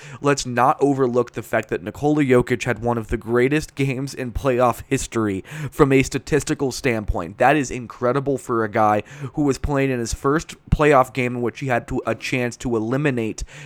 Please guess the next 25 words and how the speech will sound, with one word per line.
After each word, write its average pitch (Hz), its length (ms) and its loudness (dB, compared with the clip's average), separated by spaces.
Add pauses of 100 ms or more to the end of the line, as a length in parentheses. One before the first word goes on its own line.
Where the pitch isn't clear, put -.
a 117 160 0
team 131 400 -4
from 143 380 2
the 131 60 -2
postseason 127 600 2
contention, 110 480 -8
and 120 80 -2
not 208 160 2
just - 180 0
any 131 220 0
team, 107 340 -6 (300)
but 151 160 -2
the 131 80 -4
Spurs. 107 580 2
So, 135 220 0
wow, 117 420 4
what 117 260 4
a 185 60 6
game 139 380 -2
from 123 160 -8
Nikola 123 340 0
Jokic 117 400 -2
on 117 160 -4
the 110 80 -4
road. 101 400 0